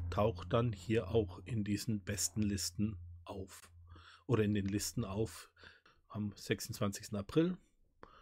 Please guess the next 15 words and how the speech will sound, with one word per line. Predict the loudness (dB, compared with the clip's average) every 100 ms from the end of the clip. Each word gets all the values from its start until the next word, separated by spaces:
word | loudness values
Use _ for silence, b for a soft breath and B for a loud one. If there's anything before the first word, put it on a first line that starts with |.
| B B B _ _ _ _ _ -20 -20 _
war | -6 0 0 2
eben | -2 -2 -2
dieses | -4 -2 -2
Mitglied | -2 -4 0 0 0 -8 -16 -8
auf | -4 -4 -4
dieser | -6 -6 -2 -4 -4
Strecke | -8 -6 -6 -2 -4
unterwegs. | 0 -2 -2 -4 -8 -12 -16 -20 B B B B B B B B _
Ich | -8 4
kann | 6
auch | 6 4
eigene | 4 6 6
solche | 6 4 4 4 2
Strecken | 0 0 0 2 0 2
anlegen. | 2 4 6 4 4 2